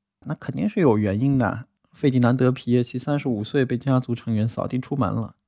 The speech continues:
那他后来又是怎么重振信心的呢？甚至成为了大众集团的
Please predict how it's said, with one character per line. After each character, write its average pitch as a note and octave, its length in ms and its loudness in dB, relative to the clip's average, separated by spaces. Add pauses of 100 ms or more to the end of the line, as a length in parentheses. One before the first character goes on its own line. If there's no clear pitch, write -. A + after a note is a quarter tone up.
(300)
那 F#3 80 -12
他 G3+ 100 -2
后 G3+ 300 2
来 B2 200 4
又 F3 180 0
是 C#3 140 -2
怎 G2+ 260 -6
么 G#2 200 0
重 A2+ 320 -4
振 A2+ 200 0
信 G#2+ 200 -6
心 A#2 260 -4
的 A2+ 100 -4
呢？ A2+ 160 -8 (680)
甚 E3 240 6
至 C3+ 140 2
成 A#2+ 420 0
为 C3 120 6
了 B2+ 120 6
大 - 240 -4
众 C3 280 2
集 D#3 280 0
团 - 440 -6
的 - 240 2